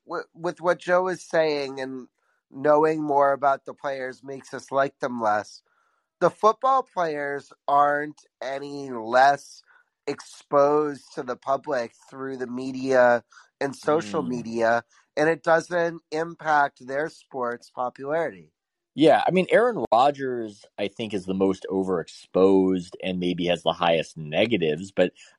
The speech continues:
Speaker 2: I can never tell if he's just unpopular with media because he takes positions the media doesn't like, or if he's legitimately unpopular out there in the world. But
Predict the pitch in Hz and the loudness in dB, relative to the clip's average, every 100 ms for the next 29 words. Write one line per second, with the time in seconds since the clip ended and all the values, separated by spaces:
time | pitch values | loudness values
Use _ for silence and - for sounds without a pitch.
0 | - 135 - 190 165 139 123 131 123 113 | 0 2 4 4 4 2 -2 2 2 2
1 | 101 _ _ _ _ 131 123 131 117 120 | -4 _ _ _ _ -10 -8 -8 -4 -4
2 | 104 110 107 113 101 92 - 87 104 117 | -2 -2 -2 -2 -6 -6 -10 -12 -8 -6
3 | 90 76 69 67 _ _ _ - 101 104 | -6 -6 -8 -12 _ _ _ -10 -6 -4
4 | 92 95 90 101 90 90 90 87 90 82 | -4 -6 -8 -8 -8 -8 -6 -6 -10 -10
5 | 82 101 113 92 85 80 78 76 78 78 | -4 0 4 4 4 0 -2 2 2 0
6 | - - - 90 90 87 82 90 82 82 | -6 -12 -4 0 0 -2 -6 -8 -6 -2
7 | 85 87 78 82 80 80 87 82 82 78 | 0 0 -4 -2 -2 2 4 4 2 0
8 | 76 73 _ _ _ - 101 92 - 87 | 0 -4 _ _ _ 2 2 2 -2 -4
9 | 85 65 69 90 110 85 69 71 _ - | -6 -12 -6 0 0 0 -4 -12 _ -4
10 | 95 95 | -2 -2